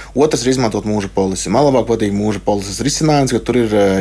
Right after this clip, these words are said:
iespējama kaut kāda kontrole un ir iespēja daļa līdzekļu, ja nu es ātrāk aizēju viņa pasaulē, tad,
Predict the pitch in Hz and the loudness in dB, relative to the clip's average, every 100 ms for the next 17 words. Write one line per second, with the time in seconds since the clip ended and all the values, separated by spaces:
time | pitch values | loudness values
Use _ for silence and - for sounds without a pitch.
0 | 104 - 107 101 101 95 95 - 131 170 | 0 0 -2 -2 -2 0 0 2 2 4
1 | 170 156 151 120 113 117 120 - 104 98 | 4 4 4 2 0 2 0 0 -2 0
2 | 101 101 98 117 131 127 120 110 104 101 | 0 0 2 0 0 0 -2 -2 -2 -2
3 | 98 107 117 135 131 131 123 113 110 117 | 0 0 2 2 2 0 2 0 0 -4
4 | 113 - 110 101 98 92 117 | -4 0 0 2 0 -2 -4